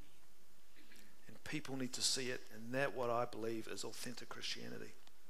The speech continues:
That God must be real and genuine in your own life, not just a Sunday morning. So shine your light out in the world.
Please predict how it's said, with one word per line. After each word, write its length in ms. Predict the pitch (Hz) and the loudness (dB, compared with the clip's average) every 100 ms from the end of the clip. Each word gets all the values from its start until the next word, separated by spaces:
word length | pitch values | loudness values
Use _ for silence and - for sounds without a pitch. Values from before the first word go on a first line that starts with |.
| - - - - - - - - - - - | -2 -2 -2 -2 -2 -2 -2 -2 -2 -2 -2
That 140 | 123 | 2
God 260 | 135 135 135 | 8 8 8
must 180 | 120 | 4
be 120 | 120 110 | 0 0
real 460 | 113 139 131 123 - | 2 4 4 4 0
and 100 | 110 | 0
genuine 460 | 131 135 117 107 107 | 0 0 0 -2 -2
in 140 | 107 | -2
your 140 | 110 | -2
own 240 | 107 104 101 | -2 -2 -2
life, 340 | 98 98 - - - - - - - - - - - - - | -2 -2 -2 -2 -2 -2 -2 -2 -4 -2 -2 -2 -2 -2 -2
not 160 | 117 113 | 0 0
just 220 | 110 - | 0 0
a 40 | |
Sunday 280 | 107 107 98 95 - | 0 0 0 -2 -2
morning. 180 | - - - - - - - - - - - - - - - - - - - - - - - - - - - - - - - - - - - - - - - - - - - - - - - - - - - - - - - - - | -2 -2 -2 -2 -2 -2 -2 -2 -2 -2 -2 -2 -2 -2 -2 -2 -2 -2 -2 -2 -2 -2 -2 0 0 0 -2 -2 -2 -2 -2 -2 -2 -2 -2 -2 -2 -2 -2 -2 -2 -2 -2 -2 -2 -2 -2 -2 -2 -2 -2 -2 -2 -2 -2 -2 -2
So 80 | - | 4
shine 340 | - - 175 185 | 10 12 12 12
your 100 | 180 | 12
light 180 | 170 170 | 12 12
out 100 | 160 | 12
in 40 | |
the 80 | 160 | 12
world. 380 | 147 110 92 | 12 12 8